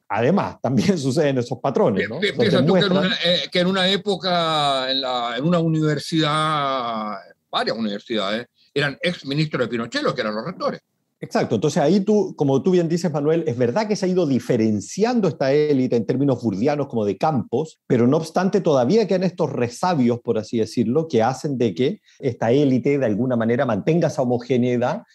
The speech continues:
Speaker 1: y dificulte el proceso de diferenciación. Por lo tanto, yo creo que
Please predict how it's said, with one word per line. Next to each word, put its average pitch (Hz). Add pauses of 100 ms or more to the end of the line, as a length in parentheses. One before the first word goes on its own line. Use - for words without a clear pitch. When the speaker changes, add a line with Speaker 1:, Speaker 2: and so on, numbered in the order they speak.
(120)
Speaker 1:
y 123
dificulte 123
el 104
proceso 113
de 101
diferenciación. 110
Por 123
lo 120
tanto, 170
yo 143
creo 156
que 151